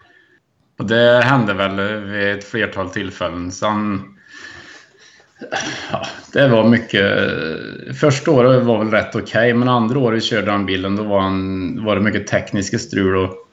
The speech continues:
eh, vi drog som ett elfel en längre stund där, så man, då trodde jag nog att den här rallykarriären skulle ta slut där, för han tog ju nästan knäcken på mig. Så fort man var ute och testkörde så fungerade bilen och så kom man på tävling och då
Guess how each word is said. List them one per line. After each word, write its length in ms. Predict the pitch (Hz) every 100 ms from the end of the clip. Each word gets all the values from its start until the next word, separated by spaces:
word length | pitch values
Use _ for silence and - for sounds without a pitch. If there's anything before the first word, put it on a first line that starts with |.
| _ - - _ _ _ _ _ - - -
eh, 680 | 85 85 82 85 85 80 69 101 -
vi 180 | 90 95
drog 420 | 104 107 101 95
som 140 | - 107
ett 240 | 104 -
elfel 600 | 117 95 90 - 107 117
en 140 | 123 120
längre 300 | 98 98 98
stund 340 | - 98 92
där, 80 | 92
så 180 | - 98
man, 540 | 95 95 95 95 98 - - _ _ - - _ -
då 120 | 110
trodde 480 | - - 127 110 107
jag 100 | 107
nog 160 | 98
att 140 | 98 98
den 160 | 104
här 100 | 95
rallykarriären 880 | 101 101 92 87 - 101 98 95 92
skulle 260 | - 123 107
ta 160 | 113
slut 440 | 104 - 117 117 117
där, 140 | 120
för 140 | 117 123
han 140 | 120
tog 180 | 107 104
ju 60 |
nästan 300 | 110 110 104
knäcken 400 | 98 107 - 117
på 120 | 107 104
mig. 280 | 98 101
Så 60 | 101
fort 260 | - 110 120
man 260 | 117 101 - _ - - - - - - - -
var 80 | 156
ute 140 | 139
och 120 | 147
testkörde 540 | 180 160 165 - 160 143
så 120 | 135
fungerade 360 | 170 160 160
bilen 260 | 151 147 139
och 100 | 139
så 60 | 143
kom 160 | 151
man 120 | 147
på 60 | 147
tävling 440 | 139 147 117 127
och 60 | 123
då 160 | 120